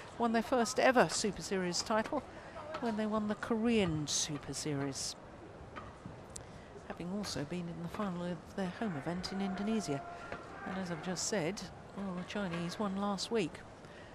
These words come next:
So as far as Gracia Polly, twenty-eight years of age, and Nitya Krishinda Mehswari, twenty-six. She's from, uh, Blitar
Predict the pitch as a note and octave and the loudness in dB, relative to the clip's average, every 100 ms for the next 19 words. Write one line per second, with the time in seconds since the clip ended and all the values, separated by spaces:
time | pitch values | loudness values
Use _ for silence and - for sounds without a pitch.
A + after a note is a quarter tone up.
0 | - - - - - - - A3 G3+ C4 | -14 -14 -14 -14 -12 -12 -2 0 2 6
1 | A#3 G3+ - A#3 G#3+ - A3+ G3 A3 A#3+ | 8 6 6 6 6 6 4 6 6 6
2 | A3+ - A3 F#3+ G#3 G3+ - G3 F3+ E3+ | 4 4 2 4 2 2 2 2 2 2
3 | F3+ G3 G3+ - F3 E3+ F3+ F3+ F3 E3 | 2 2 0 0 0 0 -2 -2 -2 -2
4 | - F3 F#3+ F3 D#3+ E3 E3 - F#3+ F3+ | -4 -2 -2 0 0 -2 -2 2 2 4
5 | A3 - G#3 F3 E3 - - - - - | 2 0 0 0 -2 0 4 4 2 -2
6 | - - - - - - - - F#3+ - | -4 -10 -12 -12 -14 -14 -12 -6 -6 -6
7 | - F3+ D#3+ D#3+ D#3 - F#3 G3+ - G3+ | -4 -2 0 -2 -2 -4 -2 0 4 4